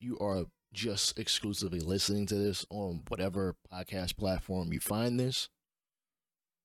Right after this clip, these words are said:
State of the Franchise Gaming on YouTube, at State Franchise on Twitter. But as far as I know, and actually from what I'm literally looking at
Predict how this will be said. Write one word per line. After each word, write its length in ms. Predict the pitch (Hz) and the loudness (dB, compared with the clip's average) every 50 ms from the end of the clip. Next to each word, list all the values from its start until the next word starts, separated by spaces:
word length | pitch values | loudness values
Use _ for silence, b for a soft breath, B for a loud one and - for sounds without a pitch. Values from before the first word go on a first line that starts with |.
| _ _ _ _ | _ _ _ _
State 320 | - - - - 110 117 98 | -10 -8 -2 0 0 0 0
of 60 | 87 | -2
the 60 | 92 | -2
Franchise 840 | - - 101 101 98 90 - - 90 85 82 78 80 82 - - - _ _ _ _ _ - - | -2 -2 0 0 0 2 2 0 2 2 2 2 2 2 0 0 -2 _ _ _ _ _ -16 -10
Gaming 400 | 90 95 98 95 90 85 80 73 | -6 -2 -2 0 0 0 0 0
on 140 | 67 60 58 | 0 -2 -2
YouTube, 420 | - 60 - - - - - - - - _ _ _ _ _ _ _ _ _ _ _ _ _ _ _ _ _ _ _ _ _ _ _ _ _ _ _ _ - | -2 -2 -2 0 0 -2 -2 -4 -8 -12 _ _ _ _ _ _ _ _ _ _ _ _ _ _ _ _ _ _ _ _ _ _ _ _ _ _ _ _ -16
at 280 | - 87 90 90 - - _ _ _ _ _ - | -10 -6 -4 -4 -4 -6 _ _ _ _ _ -10
State 360 | - - - 104 98 78 - | -8 -4 -2 0 0 0 0
Franchise 640 | - 113 107 104 92 - - 92 90 92 92 90 92 | -2 0 0 0 2 2 2 4 4 2 2 2 0
on 180 | 82 85 85 | -2 -2 -2
Twitter. 460 | - - - - - - - - - - - _ _ _ _ _ _ _ _ _ _ _ _ _ _ _ _ _ _ _ _ _ _ _ _ _ b b b b b b b b b b b b - | -4 -4 -4 -4 -4 -2 -4 -4 -6 -8 -14 _ _ _ _ _ _ _ _ _ _ _ _ _ _ _ _ _ _ _ _ _ _ _ _ _ b b b b b b b b b b b b -10
But 140 | 120 120 | -8 -6
as 140 | 113 101 - | -4 -2 -2
far 240 | - - 139 151 156 | -2 0 2 2 4
as 120 | 156 135 | 4 4
I 200 | 127 120 110 117 | 4 4 4 4
know, 540 | 101 95 98 95 101 120 135 135 123 107 113 _ - _ - | 4 4 4 6 6 4 4 2 0 -2 -4 _ -14 _ -18
and 100 | - 90 | -12 -6
actually 380 | 73 104 107 107 - - 120 104 | -4 -4 -2 -2 0 0 0 0
from 240 | 90 - 98 90 92 | 0 0 0 2 4
what 160 | 95 95 90 | 4 4 4
I'm 300 | 90 90 87 87 85 - | 4 2 2 2 0 0
literally 520 | - 98 107 117 110 135 143 139 127 117 104 | 0 0 2 2 4 4 4 6 6 6 6
looking 440 | 98 101 101 101 - 104 101 98 | 6 6 4 4 0 -2 0 2
at 220 | 92 90 87 82 | 2 2 2 0